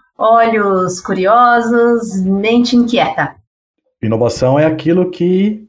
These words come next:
Speaker 2: ninguém viu, e na verdade é isso mesmo, acho que porque ninguém viu mesmo, né? É a curiosidade, é a causa, é aquilo que faz você acordar logo cedo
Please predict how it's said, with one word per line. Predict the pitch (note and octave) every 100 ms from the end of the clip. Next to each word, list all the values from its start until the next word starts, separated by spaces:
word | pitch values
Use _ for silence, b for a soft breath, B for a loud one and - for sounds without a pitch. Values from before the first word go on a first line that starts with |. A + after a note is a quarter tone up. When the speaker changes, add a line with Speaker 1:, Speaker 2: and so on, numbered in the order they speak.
| _
Speaker 2:
ninguém | C#3 C#3 D3 D3
viu, | G2+ A#2+ D#3+ A#3+ -
e | B2+
na | B2+
verdade | B2+ B2 B2+ D3
é |
isso | D#3+ F#3
mesmo, | D3 C#3+ G#2+
acho | -
que | B2
porque | - C3+
ninguém | C3+ D#3+
viu | C3 D#3+
mesmo, | C3+ C#3 G#2 G2+
né? | A2 -
É | A2
a | A2
curiosidade, | C3+ C3 C#3 C3+ A#2 A#2 G#2 G#2
é |
a | G#2+
causa, | - A#2+ B2 G#2+ E2 F2 - _ _ _ _
é | G2
aquilo | G2+ G2+ G#2+
que | -
faz | - A#2+ A#2
você | A2+ A2 -
acordar | A2+ - A2+ A2 A2+
logo | A2 B2 C3 C3+
cedo | - - B2+ C#3 C3 D#3